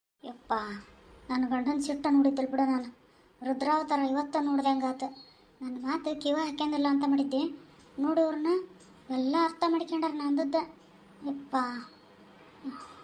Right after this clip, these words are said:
ದೇವ್ರೇ ದೊಡ್ಡನ, ಹೆಂಗ ಮಾಡಿ ಒಟ್ಟು ನಾನು ಕಾಪಾಡ್ದಲ್ಲ, ಅಷ್ಟ ಸಾಕು. ಹೌದೇನಕ್ಕ? ಇಷ್ಟೆಲ್ಲ ಆತೇನಂಗಾರ? ಹ್ಮ್, ಸರಿ ತಗ,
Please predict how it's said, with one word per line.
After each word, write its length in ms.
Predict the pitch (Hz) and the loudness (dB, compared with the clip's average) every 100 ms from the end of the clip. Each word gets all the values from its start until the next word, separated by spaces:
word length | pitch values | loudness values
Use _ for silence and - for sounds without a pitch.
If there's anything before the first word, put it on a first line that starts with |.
| 285 | -2
ದೇವ್ರೇ 440 | 269 262 262 262 - - | 0 4 2 0 -10 -8
ದೊಡ್ಡನ, 320 | 269 269 262 262 - - _ - | -4 0 2 0 -4 -20 _ -6
ಹೆಂಗ 180 | 269 269 | -2 0
ಮಾಡಿ 240 | 269 269 | 2 2
ಒಟ್ಟು 200 | 254 262 | 0 0
ನಾನು 160 | 269 240 | -4 -4
ಕಾಪಾಡ್ದಲ್ಲ, 460 | 254 254 262 262 262 - - - _ - | -4 0 2 2 0 -6 -14 -20 _ -14
ಅಷ್ಟ 180 | 247 269 | -6 -4
ಸಾಕು. 520 | 269 262 254 233 - - - - - _ _ _ - | -2 -4 -6 -14 -20 -20 -20 -20 -20 _ _ _ -10
ಹೌದೇನಕ್ಕ? 500 | 320 403 294 359 - 247 214 208 - - - | -4 0 2 2 0 -4 -6 -10 -20 -20 -10
ಇಷ್ಟೆಲ್ಲ 340 | 349 - 403 415 | -6 -2 0 2
ಆತೇನಂಗಾರ? 520 | 320 277 302 359 269 233 214 202 - _ _ _ - | 2 0 0 0 0 -6 -12 -16 -20 _ _ _ -10
ಹ್ಮ್, 300 | 269 269 254 233 - - - | -4 -2 -2 -6 -20 -12 0
ಸರಿ 200 | 285 277 | 0 2
ತಗ, 140 | 269 | 0